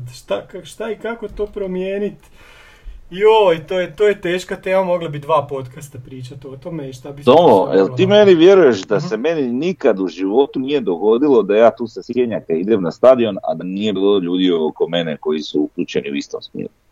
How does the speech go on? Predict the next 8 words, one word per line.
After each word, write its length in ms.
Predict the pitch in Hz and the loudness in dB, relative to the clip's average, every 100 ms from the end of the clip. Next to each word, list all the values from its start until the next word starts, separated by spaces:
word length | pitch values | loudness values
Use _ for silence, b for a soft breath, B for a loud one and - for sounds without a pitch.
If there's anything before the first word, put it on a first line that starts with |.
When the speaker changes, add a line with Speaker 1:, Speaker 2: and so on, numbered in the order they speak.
| _ | _
Speaker 1:
Mhm. 180 | 151 151 170 | -18 -2 6
Speaker 2:
Nikad. 500 | 139 131 120 - - _ _ _ _ _ _ _ | 8 8 4 -12 -16 _ _ _ _ _ _ _
Speaker 1:
Da, 80 | 160 | -6
evo 80 | 180 | -4
meni 240 | 185 208 202 | -4 2 8
sad 80 | 202 | 10
Speaker 2:
Uvijek 320 | 139 98 - | 10 6 4
neko, 460 | 101 127 123 101 | 4 4 4 0